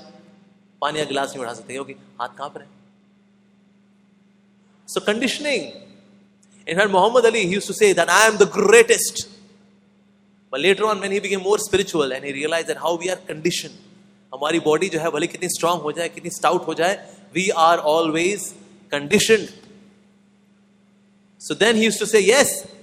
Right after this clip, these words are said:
I am the greatest, but I am the greatest fool who used to think that I am greatest। No, God is greatest,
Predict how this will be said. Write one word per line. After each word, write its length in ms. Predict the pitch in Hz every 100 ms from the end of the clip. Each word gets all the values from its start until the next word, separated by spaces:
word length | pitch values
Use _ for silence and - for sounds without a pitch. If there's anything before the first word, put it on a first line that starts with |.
| -
I 260 | 165 208 294
am 100 | 302
the 120 | 269 202
greatest, 500 | 208 - 143 - - - - _ _ _ _ _ _ 139
but 60 |
I 140 | 180 190
am 40 |
the 80 | 165 151
greatest 320 | 156 156 -
fool 340 | - 156 135 110 - - - _ _ _ _ _ -
who 100 | 165
used 120 | 165
to 40 | 156
think 260 | 190 190
that 140 | 165 151
I 160 | 156
am 160 | 156 139
greatest। 480 | 143 131 - - -
No, 220 | 165 147 - - _ - 135
God 220 | 147 147
is 140 | 135 123
greatest, 460 | 117 104 - -